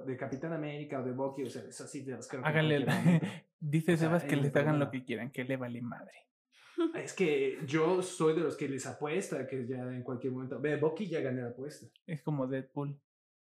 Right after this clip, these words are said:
Speaker 1: Ah, sí, de-, pero Deadpool le da hasta las banquetas,
Speaker 2: Peter
Speaker 1: si te
Speaker 2: Quill.
Speaker 1: distraes. Peter Quill, su menor pecado es, este,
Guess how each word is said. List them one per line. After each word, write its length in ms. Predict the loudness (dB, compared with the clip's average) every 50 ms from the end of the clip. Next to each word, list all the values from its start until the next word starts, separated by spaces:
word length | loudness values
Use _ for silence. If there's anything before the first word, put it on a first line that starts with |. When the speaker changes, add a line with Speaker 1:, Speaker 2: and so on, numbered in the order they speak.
| _ _ _ _ _ _ _ _ _ _ _ _
Speaker 1:
Ah, 260 | -2 0 0 0 0 -4
sí, 220 | -8 -10 -10 -8 -6
de-, 120 | -6 -6
pero 280 | -4 -4 -2 -2 0 2
Deadpool 400 | 0 0 0 0 0 0 2 2
le 140 | 2 2 2
da 140 | 2 2
hasta 240 | 2 0 -2 -4 -4
las 420 | -4 -4 -6 -8 -10 -14 -16 -16 -10
banquetas, 640 | -6 -6 -4 -4 -4 -2 -2 -2 -2 -2 -2 -4 -2 0
Speaker 2:
Peter 340 | 0 0 0 0 -2 -4 -2
Speaker 1:
si 60 | -2
te 60 | 0 0
Speaker 2:
Quill. 140 | 2 2 0
Speaker 1:
distraes. 400 | 0 -2 -4 -4 -4 -4 -4 -6 -8 -14 _ _ _ _ _ _ _ _ _ _
Peter 360 | -2 0 2 2 0 0 0
Quill, 640 | 0 0 2 4 4 2 0 -2 -4 -6 -10 -14 _ _ _ _ _ _
su 300 | -12 -6 -2 -2 0 0
menor 420 | 2 2 2 4 4 4 2 2 0
pecado 800 | -2 0 2 4 4 4 4 2 0 0 0 0 -2 -2 -2 0 0
es, 240 | -2 -2 -4 -6 -6
este, 460 | -6 -6 -4 -2 -2 0 0 0 -2